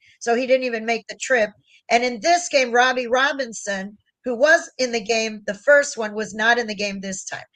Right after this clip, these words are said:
So there are three players left from the original roster of twenty twenty, and only one player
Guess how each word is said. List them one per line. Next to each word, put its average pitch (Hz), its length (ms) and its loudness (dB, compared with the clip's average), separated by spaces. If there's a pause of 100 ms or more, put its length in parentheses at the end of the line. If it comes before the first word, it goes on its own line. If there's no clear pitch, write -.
(200)
So 269 160 4
there 277 140 8
are 277 200 2
three 359 300 -2
players 294 440 4
left 240 320 4
from 226 140 -6
the 214 100 -8
original 240 440 -2
roster 190 480 -2
of 180 160 -8
twenty 208 240 -8
twenty, 180 460 -8 (520)
and 254 440 6
only 254 260 4
one 294 420 2
player 208 540 0